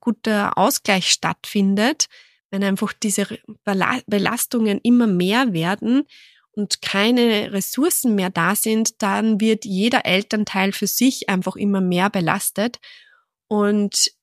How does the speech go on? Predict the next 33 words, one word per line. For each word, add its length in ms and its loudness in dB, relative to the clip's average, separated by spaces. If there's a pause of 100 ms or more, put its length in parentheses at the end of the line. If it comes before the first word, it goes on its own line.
(100)
ja, 300 0 (760)
und 160 -6
die 80 0
Eltern 380 0
sind 260 0
aber 300 -2
das 280 -4
Fundament 580 0
der 80 -2
Familie. 640 -2 (420)
Und 140 -6
wenn 140 0
jetzt 220 -2
einer 280 0
wegbricht, 680 -2
ist 180 -2
schon 140 0
mal 280 0
ein 220 2
Fundament, 760 -2
äh, 500 -2
Pfeiler 600 0
einmal 320 -4
wirklich 440 -4
im 180 -2
Wanken. 500 -2 (420)
Und 400 -4
wenn 220 0
dann 200 2
diese 220 0
gesamte 540 0
Beziehung 500 2
bre-, 260 -4